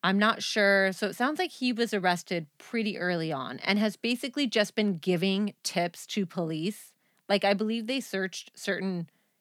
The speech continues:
areas of the river based on information that he gave. Either way, he's been in jail all this time and now is coming up on, like,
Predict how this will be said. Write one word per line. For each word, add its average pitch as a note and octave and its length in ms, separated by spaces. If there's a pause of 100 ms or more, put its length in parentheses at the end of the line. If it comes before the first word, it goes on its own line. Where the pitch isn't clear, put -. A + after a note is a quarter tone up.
(160)
areas F#3+ 380
of E3+ 160
the D#3+ 100
river F#3 480
based F#3 300
on E3+ 120
information E3 580
that - 160
he E3 160
gave. - 400 (640)
Either D4 280
way, A3+ 300
he's G#3 240
been A#3 240
in A#3 340
jail F#3 380
all F#3 260
this G3 220
time E3 560 (640)
and E3+ 540 (420)
now F#3 280
is F3 140
coming F3 360
up E3 200
on, D#3 160
like, D3+ 300